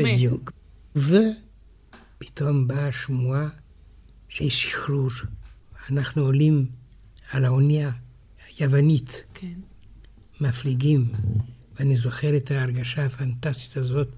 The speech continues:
Speaker 1: לראות את הר הכרמל בלילה, עם האורות. האם אלה מיהודים? זה יישוב יהודי.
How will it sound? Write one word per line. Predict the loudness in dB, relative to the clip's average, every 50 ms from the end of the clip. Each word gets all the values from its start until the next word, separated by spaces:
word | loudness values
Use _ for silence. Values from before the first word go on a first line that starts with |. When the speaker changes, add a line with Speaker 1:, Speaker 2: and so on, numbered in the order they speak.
| -20 -20 -20 -20 -20 -20 -20 -20 -20 _ -6
Speaker 1:
לראות | -2 -2 0 0 0 -2
את | -4 -4 -4 -4
הר | -2 -2
הכרמל | -2 -2 -2 -2 -2 0 0 0 0 0 0 0 -2 -4 -6 -12 -20 -20 -20 -20 -20 -20 -20 -20 -20 -12 -6
בלילה, | -2 0 2 2 2 2 2 0 0 -2 -4 -4 -8 -16 -20 -20 -20 -20 -18 -8 -4
עם | -2 0 2
האורות. | 2 2 2 2 2 2 0 0 -2 -4 -6 -8 -8 -14 -20 -20 -20 -20 -20 -20 -20 -20 -20 -8 -2
האם | 0 0 0 2
אלה | 2 2 2 4
מיהודים? | 4 6 6 6 6 4 4 4 2 2 4 4 4 6 4 4 2 0 -4 -12 -20 -20 -20 -20 -20 _ _ -20 -20 -20 -14 -8
זה | -6 -6 -6 -4 -2 -2 0 0
יישוב | 0 0 0 0 2 2 4 4 4 4
יהודי. | 4 4 4 4 2 2 2 2 2 2 0